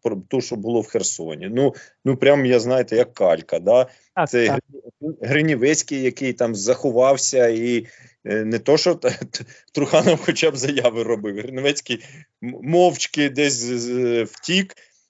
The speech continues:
Speaker 1: повтікали, і це вже факт. Я вам зараз факти кажу. Повтікали все керівництво, принаймні, Одеської обласної прокуратури. Е,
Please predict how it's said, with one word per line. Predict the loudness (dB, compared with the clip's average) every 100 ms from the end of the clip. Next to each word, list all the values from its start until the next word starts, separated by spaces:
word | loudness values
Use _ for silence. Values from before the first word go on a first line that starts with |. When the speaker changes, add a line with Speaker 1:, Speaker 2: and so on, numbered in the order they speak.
| _
Speaker 1:
повтікали, | -6 -4 -4 0 6 6 6 4 4 4 4 2
і |
це | 0 4 4
вже | 4 2
факт. | 2 2 2 4 2 0
Я | -8 -12 _ -6
вам | -6
зараз | 0 0 2 -2 -4
факти | -6 -6 -8 -10
кажу. | -6 -6 -4 -4
Повтікали | -4 -6 -8 -4 2 4 4 2
все | -2 -6 -2 -2
керівництво, | -2 -4 -4 -4 -6 -6 -4 -2 -2 -6 _ _ _ -2
принаймні, | 2 4 4 4 2
Одеської | 0 0 -2 -2 -2
обласної | -2 -4 -2 -2 -2
прокуратури. | -2 -2 0 -2 -4 -12 -8
Е, | -10